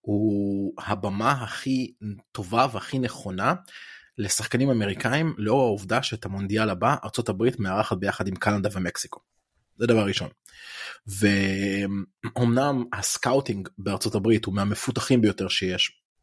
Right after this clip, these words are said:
בכל הענפים, בין אם זה בכדורסל, בין אם זה בפוטבול. אבל להיות שמה, לשחק את הליגה הזאת, לתת את השם שלך בתוך הכותרות, בטח בקבוצה שהיא טובה,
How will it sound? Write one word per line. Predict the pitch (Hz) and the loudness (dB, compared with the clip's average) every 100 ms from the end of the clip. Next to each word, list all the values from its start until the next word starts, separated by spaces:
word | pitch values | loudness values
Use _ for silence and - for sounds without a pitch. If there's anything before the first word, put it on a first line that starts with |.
| _ | _
בכל | 107 - 120 | -4 2 2
הענפים, | 98 - 95 92 90 | 0 -8 -10 -10 -10
בין | 95 | -10
אם | 92 | -10
זה | 95 | -10
בכדורסל, | 92 95 92 131 104 | -8 -8 0 0 0
בין | 92 92 | -2 -6
אם | 92 | -6
זה | 92 | -6
בפוטבול. | 85 82 - 123 101 78 - _ _ _ _ _ _ _ _ _ - - - - - - - - | -6 0 2 4 4 2 -4 _ _ _ _ _ _ _ _ _ -20 -12 -10 -10 -12 -16 -10 0
אבל | 95 98 92 - - - _ _ - 98 - 104 | 6 6 4 -2 -16 -20 _ _ -18 -16 -12 -4
להיות | 104 156 165 | 2 2 4
שמה, | - 139 98 - - | 2 2 0 -8 -8
לשחק | 92 - 143 139 | -4 -2 0 0
את | 113 | 0
הליגה | 107 117 110 | 0 2 0
הזאת, | 95 104 110 - | 2 4 2 2
לתת | 90 - 117 | -4 -2 -2
את | |
השם | 113 - 113 | 0 2 2
שלך | - - - 104 | 0 -2 0 0
בתוך | - 110 104 | 0 -4 -2
הכותרות, | - - - 117 160 - | -4 -6 2 4 2 -2
בטח | 98 120 117 | -6 -4 -4
בקבוצה | 101 98 98 104 | -6 -6 -6 -4
שהיא | - 90 71 - _ _ _ _ _ | -2 -2 -6 -12 _ _ _ _ _
טובה, | - 90 95 | 0 2 4